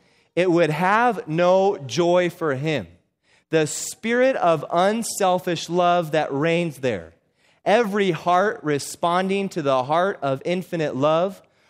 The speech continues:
would touch no answering chord in his soul. His thoughts, his interests, his motives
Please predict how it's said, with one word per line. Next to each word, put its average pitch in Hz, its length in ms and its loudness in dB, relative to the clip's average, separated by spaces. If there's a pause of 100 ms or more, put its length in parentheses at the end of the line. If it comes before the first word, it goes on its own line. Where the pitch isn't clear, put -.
(120)
would 160 320 0
touch 214 600 -2
no 160 260 0
answering 185 640 -2
chord 151 480 0
in 139 220 -4
his 131 200 -4
soul. 104 540 -4 (420)
His 175 300 0
thoughts, - 720 -2
his 151 220 -4
interests, 175 600 -4
his 156 220 -4
motives 151 680 -2